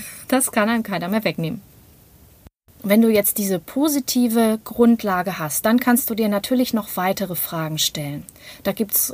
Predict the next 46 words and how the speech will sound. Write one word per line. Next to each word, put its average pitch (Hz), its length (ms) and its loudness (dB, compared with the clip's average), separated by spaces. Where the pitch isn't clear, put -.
richtig 247 360 0
viele 247 380 4
Möglichkeiten, 220 960 0
was 208 180 0
du - 80 -4
nehmen 226 300 4
kannst. 247 320 2
Und 208 100 -2
ich 208 140 -4
habe 233 160 2
einfach 220 240 -2
mal 208 140 2
ein 202 100 0
paar 226 300 2
ausgesucht, 220 600 0
die 208 40 -6
so 196 140 -2
meine 214 320 2
Favoriten 220 520 0
sind, 190 360 -2
über 190 160 2
die 190 200 -4
ich - 180 -2
noch 247 180 2
mal 220 420 2
nachgedacht 214 800 0
habe 196 300 2
und 226 260 2
auch 190 140 -6
noch 190 180 -2
immer 180 220 -2
nachdenke, 233 720 2
bezogen 214 400 0
auf - 160 0
das 196 180 0
letzte 185 320 0
Jahr 165 380 -2
und 196 180 0
mir 180 120 0
immer 185 160 0
noch 180 140 -2
das - 260 0
eine 185 280 -2
oder 180 160 -2
andere 175 320 -4
aufschreibe. - 600 -4